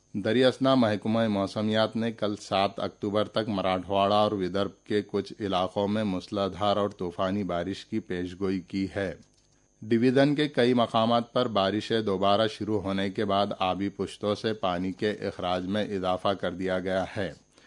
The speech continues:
पैठन के जायकवाड़ी आबी मंसूबे से नौ हज़ार चार सौ बत्तीस मिलियन मुकब फीट फी सेकंड, माजलगांव पुश्ते से दस हज़ार पच्चीस, यलदरी पुश्ते से छः हज़ार नौ सौ बीस मिलियन मुकब फीट फी सेकंड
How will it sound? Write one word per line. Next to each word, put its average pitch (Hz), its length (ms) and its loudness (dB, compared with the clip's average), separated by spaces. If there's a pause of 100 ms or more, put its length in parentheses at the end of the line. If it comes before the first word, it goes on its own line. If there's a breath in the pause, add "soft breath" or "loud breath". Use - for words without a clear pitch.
(160 soft breath)
पैठन 104 380 0
के 123 160 0
जायकवाड़ी 104 560 2
आबी 98 240 0
मंसूबे 101 560 -2
से 110 220 -2
नौ 95 240 0
हज़ार 98 440 2
चार 90 220 -2
सौ 95 180 -4
बत्तीस 90 520 -6
मिलियन 98 460 -2
मुकब 92 400 -2
फीट 95 280 -8
फी 101 220 -4
सेकंड, 101 500 -2 (540 loud breath)
माजलगांव 110 580 4
पुश्ते 107 420 -2
से 104 200 -2
दस 95 240 -2
हज़ार 104 300 2 (100)
पच्चीस, 107 500 -4 (100)
यलदरी 101 520 -2
पुश्ते 98 460 -4
से 101 180 -2
छः 101 300 -2
हज़ार 101 340 0
नौ 95 200 -2
सौ 101 220 -2
बीस 98 340 -6
मिलियन 98 420 -2
मुकब 92 420 -4
फीट 98 200 -4
फी 101 240 -4
सेकंड 104 480 -4